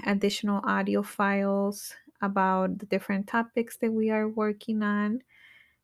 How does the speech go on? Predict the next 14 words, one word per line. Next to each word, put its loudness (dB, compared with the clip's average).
and 2
other 6
resources -2
that -4
I 0
might -2
come -2
across. -8
I 4
am 0
also -2
going 2
through 4
the 0